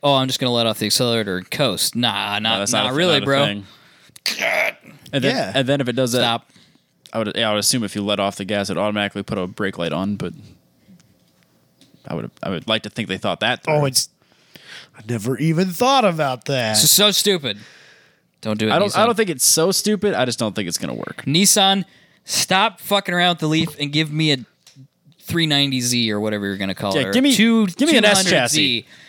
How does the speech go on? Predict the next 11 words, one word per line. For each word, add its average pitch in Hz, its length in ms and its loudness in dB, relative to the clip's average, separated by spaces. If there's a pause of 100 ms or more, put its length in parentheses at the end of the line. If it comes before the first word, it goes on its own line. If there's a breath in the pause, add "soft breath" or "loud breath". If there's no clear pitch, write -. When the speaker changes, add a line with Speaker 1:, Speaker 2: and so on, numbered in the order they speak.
Speaker 1:
Yeah, 160 260 4
stop 208 340 4
Speaker 3:
I, - 40 -20
Speaker 1:
this 175 160 2
shit. 131 300 0 (400 loud breath)
Make 160 160 -8
a 165 40 -6
performance 147 420 -2
car. 95 120 -2
Speaker 3:
I - 40 0
wonder, 220 580 0